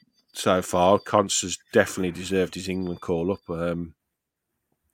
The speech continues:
and I think Luca Dean's done really well as well. You know, a, a lot of people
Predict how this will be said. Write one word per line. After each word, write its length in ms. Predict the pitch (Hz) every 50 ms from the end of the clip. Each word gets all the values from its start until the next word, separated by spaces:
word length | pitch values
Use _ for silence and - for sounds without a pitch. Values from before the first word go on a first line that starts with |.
| - - - - _ _ _ _ -
and 120 | 110 110
I 40 | 110
think 260 | 104 - - 117 110
Luca 260 | 113 110 110 104 - 110
Dean's 320 | - 165 180 113 117 110
done 180 | - 127 127 127
really 200 | 123 123 120 120
well 220 | 113 113 107 101
as 140 | 98 92 92
well. 260 | 95 92 98 110 120
You 80 | 120 107
know, 180 | 92 82 82
a, 280 | 90 98 101 - - -
a 40 | 55
lot 220 | 57 101 95 - -
of 100 | 98 - _ _ _ _ _ _ -
people 520 | 98 92 - - 92 87 85 92 101 107